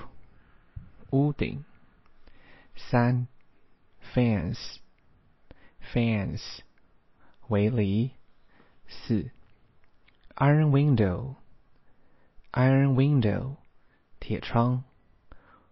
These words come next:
五，building，building，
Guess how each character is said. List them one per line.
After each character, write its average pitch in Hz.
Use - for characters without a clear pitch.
五， 104
building，building， 117